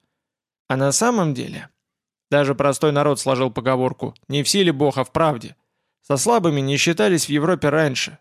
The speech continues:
когда та была во тьме варварства. Теперь слабость государства, вызванная географическим или другим положением, не повод, чтобы её презирать более сильным.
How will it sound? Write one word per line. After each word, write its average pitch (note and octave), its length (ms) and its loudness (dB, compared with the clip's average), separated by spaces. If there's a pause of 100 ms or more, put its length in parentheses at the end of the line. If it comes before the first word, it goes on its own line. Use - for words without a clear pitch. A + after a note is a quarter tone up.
когда C3 300 0
та F#3 220 2
была C#3 260 2
во C3 100 2
тьме D3+ 220 -2
варварства. C3 640 -4 (540)
Теперь A#3+ 260 2
слабость F#3+ 500 0
государства, C3+ 680 -2
вызванная D3+ 540 0
географическим C3+ 960 -2
или C3+ 120 0
другим C#3+ 380 -4
положением, F3+ 640 -2 (340)
не B3 160 0
повод, A#3+ 400 2
чтобы C#3 340 0
её E3+ 200 2
презирать C#3 460 0
более C3+ 380 0
сильным. - 460 -4